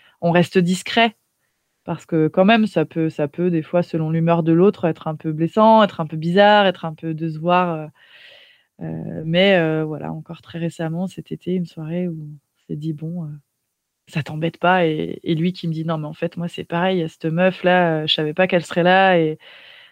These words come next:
bon, bah, banco, on se serre la main et, <laughs> et puis chacun va faire ce qu'il a à faire. Et, et on se retrouve le lendemain matin et on se marre et on se raconte nos histoires. Et, et voilà.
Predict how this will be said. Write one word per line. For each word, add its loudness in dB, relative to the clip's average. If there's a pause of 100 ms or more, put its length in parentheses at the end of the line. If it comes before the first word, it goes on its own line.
(220)
bon, 8
bah, 8
banco, 6
on 4
se -4
serre 6
la 4
main 6
et, 4
<laughs> -10
et 4
puis -6
chacun 0
va 2
faire 0
ce -20
qu'il -6
a -2
à -4
faire. -2
Et, -2 (380)
et -8
on -4
se -14
retrouve -4
le 2
lendemain 0
matin 2
et 0
on -6
se -12
marre 2
et -4
on -6
se -14
raconte -14
nos -16
histoires. -10
Et, -12 (1400)
et -8
voilà. -6